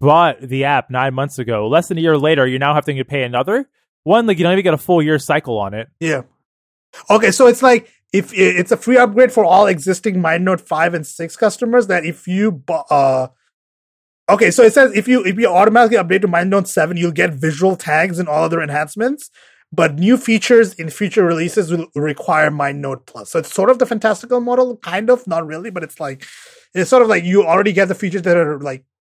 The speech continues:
Speaker 2: if you bought MindNode five or six, you get those features that are available at release of MindNode seven, but any new features in MindNode seven, you'll, you'll need to pay the subscription,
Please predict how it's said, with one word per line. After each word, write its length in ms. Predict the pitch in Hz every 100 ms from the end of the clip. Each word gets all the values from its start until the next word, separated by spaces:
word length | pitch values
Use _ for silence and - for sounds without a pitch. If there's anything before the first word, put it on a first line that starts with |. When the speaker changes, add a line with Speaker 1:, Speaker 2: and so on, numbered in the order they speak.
| _
Speaker 2:
if 200 | 147 143
you 60 | 208
bought 420 | 139 143 180 196
MindNode 460 | 180 175 190 202 190
five 300 | 175 180 180
or 100 | 160
six, 580 | - 170 262 - - _
you 200 | 165 175
get 280 | 143 175 175
those 340 | 180 165 - _ _ _ _ -
features 260 | 202 180 165
that 160 | 165
are 80 | 156
available 420 | 147 160 160 156 160
at 200 | 151 147
release 380 | 147 147 151
of 80 | 156
MindNode 380 | 147 143 143 135
seven, 420 | 160 143 220 240
but 160 | 170 131 131 -
any 160 | 170
new 200 | 156 160
features 360 | 165 196 220 202
in 120 | 202
MindNode 320 | 202 202 208
seven, 280 | - 208 220
you'll, 300 | 180 165 151 _ _
you'll 160 | - 156
need 160 | 156 143
to 80 |
pay 120 | 143 156
the 100 | 135
subscription, 520 | 131 - 113 -